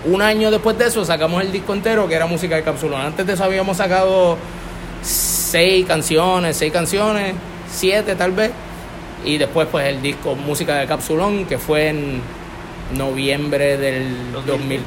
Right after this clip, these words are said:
Speaker 1: trece.
Speaker 2: Definitivamente fue dos mil trece porque hubo muchos discos. I mean, ahí es cuando Club Fonograma estaba en su apogeo. So,
Speaker 1: Exacto.
Speaker 2: like, ahí fue donde yo descubrí Fuerte Billete.
Speaker 1: Exacto.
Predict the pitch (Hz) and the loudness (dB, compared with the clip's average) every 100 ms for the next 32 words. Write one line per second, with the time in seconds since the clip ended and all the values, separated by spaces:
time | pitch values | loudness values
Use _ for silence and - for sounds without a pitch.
0 | - 139 131 170 165 175 180 185 196 208 | -4 -2 0 0 0 2 2 4 2 2
1 | 196 202 180 175 175 185 175 185 175 151 | 2 2 2 2 0 2 2 2 0 2
2 | 151 156 160 175 180 175 165 160 151 160 | 2 4 6 8 8 6 2 2 2 2
3 | 147 139 - - - 165 175 165 160 165 | 2 0 -6 -10 0 4 6 6 6 4
4 | 170 170 180 175 165 151 143 135 - 185 | 4 4 4 4 6 6 6 4 0 0
5 | 165 165 151 143 143 143 143 139 139 127 | 2 0 4 4 4 2 0 2 0 0
6 | 127 147 139 127 123 147 147 143 151 151 | 2 4 6 4 4 4 4 4 4 4
7 | 175 170 147 156 165 160 160 147 147 139 | 4 4 4 4 4 2 -2 -2 0 0
8 | 139 135 131 127 127 127 | 2 2 2 2 0 -2